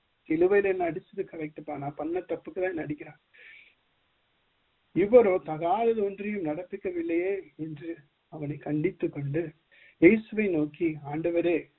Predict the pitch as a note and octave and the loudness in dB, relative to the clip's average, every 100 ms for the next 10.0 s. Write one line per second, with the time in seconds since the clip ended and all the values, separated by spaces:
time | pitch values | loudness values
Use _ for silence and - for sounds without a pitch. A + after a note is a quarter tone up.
0 | _ _ D3+ D#3 F#3 D3 D3 C#3+ C#3 C#3+ | _ _ -2 0 2 2 2 -2 -4 -8
1 | F#3 G#3 A3+ - G#3+ F3 E3+ D#3 D3+ D#3+ | -10 -6 -6 -2 2 2 2 0 2 0
2 | C#3 C#3+ C#3+ C#3+ C#3 C#3+ - C#3 D3 D#3 | 0 -2 -2 -4 -8 -12 -12 -8 -2 -2
3 | C#3 C3 - C3 - _ _ _ _ _ | -2 -8 -10 -14 -14 _ _ _ _ _
4 | _ - E3 F3+ D3+ D3 C#3+ - - - | _ -4 -2 0 0 -2 -8 -12 -14 -14
5 | _ _ - D#3 G#3+ G#3+ G3 F3 F3 E3+ | _ _ 2 4 4 4 4 6 4 2
6 | D3+ C#3 C3 C#3 F3 G3+ - F#3 G3 - | -6 -6 -8 -6 -6 -6 -6 -8 -8 -10
7 | G#3 G3+ F#3 D#3+ E3+ F#3+ F#3 D3+ F3 F3+ | -4 2 2 0 -2 -2 -4 -2 -2 -2
8 | E3 C#3+ C#3 C#3+ D3 D3 D#3+ E3 - D3+ | -4 -6 -8 -4 -4 0 0 0 -4 -2
9 | D3+ D#3 D3 - E3 - D#3 C3+ - | -2 -4 -8 -8 -8 2 2 2 -8